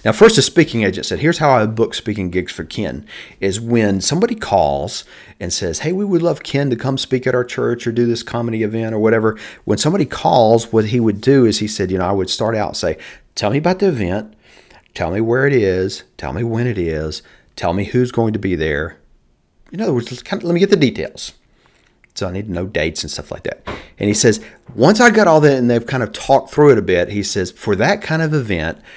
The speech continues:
we normally char-, or Ken charges this." Okay, so it's kind of a sales process. Tell me about the event.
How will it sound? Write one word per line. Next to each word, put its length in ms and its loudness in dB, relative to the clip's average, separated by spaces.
we 640 0
normally 340 -2
char-, 280 -2
or 80 -4
Ken 320 -4
charges 640 -4
this." 460 -6
Okay, 100 -2
so 160 -2
it's 120 -2
kind 180 -4
of 80 0
a 180 -6
sales 360 4
process. 640 -8
Tell 160 -2
me 80 2
about 200 0
the 100 2
event. 420 0